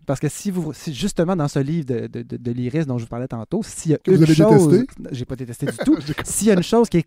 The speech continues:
Speaker 1: nommée clairement au sujet d'Hydro, c'est qu'on a comme gardé cette philosophie des anciennes compagnies électriques avant
Speaker 2: Ben oui.
Speaker 1: la, de, d'opacité.
Speaker 2: Tout à fait.
Speaker 1: Euh, et c'est pour ça que dans, en, en quatre-vingt-dix-huit, on a, on a, on a instauré la loi sur la Régie de l'énergie
Speaker 2: Oui.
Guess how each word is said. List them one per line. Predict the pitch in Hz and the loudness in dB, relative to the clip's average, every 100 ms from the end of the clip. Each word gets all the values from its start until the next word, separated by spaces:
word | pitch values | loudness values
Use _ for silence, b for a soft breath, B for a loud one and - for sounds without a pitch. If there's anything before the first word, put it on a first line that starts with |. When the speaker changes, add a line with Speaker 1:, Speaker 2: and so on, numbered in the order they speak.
| - | 0
Speaker 1:
nommée | 156 170 170 185 | 2 2 2 0
clairement | 175 156 139 165 175 | 0 0 0 -2 0
au | 147 | -2
sujet | - 147 | -2 -4
d'Hydro, | 131 120 131 196 | -4 -4 0 0
c'est | - 156 165 165 B B B | 0 0 0 -2 B B B
qu'on | 151 147 | 0 2
a | 156 | 0
comme | 170 160 | 0 -4
gardé | 135 180 180 156 208 | -2 -2 -2 0 0
cette | 214 151 - | 0 -4 -4
philosophie | 175 165 147 143 131 - 214 | -2 0 2 0 -2 -6 -6
des | 143 139 123 | -2 -2 0
anciennes | 170 175 - 226 233 208 | 0 0 -2 0 0 0
compagnies | 165 143 143 160 | -2 -2 0 2
électriques | 143 127 - 180 | 0 0 -2 -2
avant | 143 135 | 0 2
Speaker 2:
Ben | 165 160 | 4 2
oui. | - - | 0 -8
Speaker 1:
la, | 135 151 | 0 2
de, | 170 b b 123 | 2 b b -4
d'opacité. | 123 180 - 240 - - - 185 b b | 2 2 2 -2 -4 -8 0 0 b b
Speaker 2:
Tout | - 175 | -4 -2
à | |
fait. | 160 | -2
Speaker 1:
Euh, | 120 117 120 117 - 127 _ 127 - _ | -2 -2 -4 -6 -10 -14 _ -14 -14 _
et | 139 | -8
c'est | - | -6
pour | 135 127 | -6 -6
ça | 185 | -4
que | - 147 - | -2 -2 -4
dans, | 127 - | -10 -10
en, | - 131 131 | -12 -12 -12
en | - | -10
quatre-vingt-dix-huit, | 147 143 139 120 170 | -6 -2 -2 0 -2
on | 135 | -2
a, | 127 | -2
on | 127 | -2
a, | 135 - - | -4 -6 -8
on | 127 | -6
a | 127 | -6
instauré | 147 143 - 135 123 147 | -4 -6 -2 -2 -2 -2
la | 147 120 | -4 -2
loi | 123 135 | -2 -2
sur | 143 - 139 143 139 | -4 -4 0 0 -2
la | 127 123 | -4 -4
Régie | 127 120 | -2 -4
de | |
l'énergie | 123 120 113 120 214 | -4 -6 -6 -2 -2
Speaker 2:
Oui. | 127 | -2